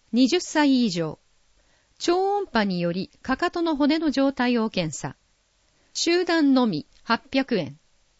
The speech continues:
歯周疾患検査。四十、五十、六十、七十歳。今年度中に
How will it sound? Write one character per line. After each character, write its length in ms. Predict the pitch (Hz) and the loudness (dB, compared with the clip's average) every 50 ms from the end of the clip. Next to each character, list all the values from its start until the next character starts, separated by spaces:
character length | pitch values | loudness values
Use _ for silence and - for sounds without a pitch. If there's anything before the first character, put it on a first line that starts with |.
| _ _ _ _ _ _ _ _ _ _ _ _ _ _ | _ _ _ _ _ _ _ _ _ _ _ _ _ _
歯 260 | - - - 302 294 | -10 -6 -2 -2 -2
周 260 | - - 359 370 370 | 0 0 2 2 2
疾 280 | 381 - - 359 339 - _ _ | 0 0 -2 -4 -6 -6 _ _
患 240 | - 311 311 294 285 | -2 0 2 2 0
検 280 | - 277 247 220 180 - | 0 0 0 0 -2 -6
査。 220 | - 160 156 - _ _ _ _ _ _ _ _ _ _ _ _ _ - | -8 -10 -10 -10 _ _ _ _ _ _ _ _ _ _ _ _ _ -2
四 320 | 262 311 339 359 349 277 | 0 0 0 2 0 0
十、 360 | - 214 214 185 156 - - _ _ _ _ _ - | 0 -2 -4 -4 -6 -6 -10 _ _ _ _ _ -8
五 180 | 196 247 262 262 | -2 -2 0 0
十、 400 | 220 - 311 302 240 170 139 - _ _ _ _ _ - | 0 0 0 0 0 -2 -4 -8 _ _ _ _ _ -6
六 380 | 208 233 254 247 - - 311 | -2 -2 -2 0 0 0 0
十、 360 | 277 - 285 262 202 156 - - _ _ _ _ - | 0 0 0 0 0 0 -4 -10 _ _ _ _ -6
七 260 | 233 254 254 285 294 | -2 0 2 2 2
十 100 | 262 277 | 2 0
歳。 400 | 269 - - - 180 175 160 - - _ _ _ _ _ _ _ _ _ _ _ _ _ _ _ _ _ _ _ _ _ _ _ | -2 -4 -6 -6 -4 -4 -4 -6 -12 _ _ _ _ _ _ _ _ _ _ _ _ _ _ _ _ _ _ _ _ _ _ _
今 260 | - 311 349 403 403 | -2 -2 -2 0 0
年 220 | 381 370 359 349 330 | -2 -2 -2 0 0
度 140 | 339 320 | -2 -2
中 260 | - - 302 302 294 277 | -2 -2 0 2 2 2
に 260 | 254 254 233 - | 2 0 0 -4